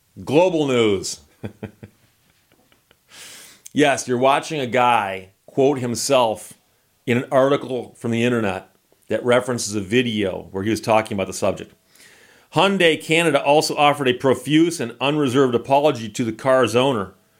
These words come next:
uh, and her daughter. And also, when the gleaming and newly repaired Hyundai started smoking on its way home from the second <laughs> dealership,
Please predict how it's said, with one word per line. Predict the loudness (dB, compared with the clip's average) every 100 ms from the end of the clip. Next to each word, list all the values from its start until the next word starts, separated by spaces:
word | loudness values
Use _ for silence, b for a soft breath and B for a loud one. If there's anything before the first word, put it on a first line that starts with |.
| b b b b b b b
uh, | -4 -4 0
and | 0 0
her | -2
daughter. | 2 2 2 0 -8 _ _ _ _ _ _ _ -20
And | -4
also, | 2 2 2 0 0 -2 -6 _
when | -4 -2
the | 0
gleaming | -2 0 2 2 0
and | 0
newly | 0 2 4
repaired | 2 2 2 2
Hyundai | 0 0 0 -2
started | 0 0 0
smoking | -4 -2 0 0 -2 -6
on |
its | -2
way | 0
home | 0 0
from | -2
the | -6
second | -2 -2 -2 -8
<laughs> |
dealership, | -6 -2 0 0 -2 -6 -8